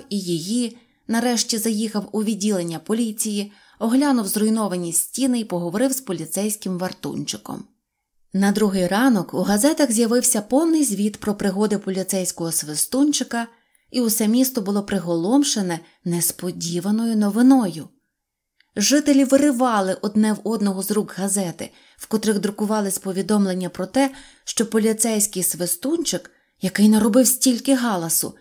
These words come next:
нарешті знайшовся. Усі тільки й говорили про цього Свистунчика. Незнайко, який з раннього ранку прийшов у шахове містечко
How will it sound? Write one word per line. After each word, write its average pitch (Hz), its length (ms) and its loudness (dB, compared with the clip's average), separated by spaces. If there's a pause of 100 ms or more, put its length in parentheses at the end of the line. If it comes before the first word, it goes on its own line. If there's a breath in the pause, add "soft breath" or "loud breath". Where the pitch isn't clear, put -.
(240 soft breath)
нарешті 170 600 -2
знайшовся. 208 800 0 (880)
Усі 277 300 2
тільки 254 320 0
й 226 40 2
говорили 220 560 0
про 185 160 -6
цього 165 240 -6
Свистунчика. - 800 -6 (1080)
Незнайко, 196 680 -2
який 180 280 -4
з 190 80 -2
раннього 294 480 2
ранку 202 360 0
прийшов 196 400 -4
у 196 40 -4
шахове 196 420 -4
містечко 196 600 -4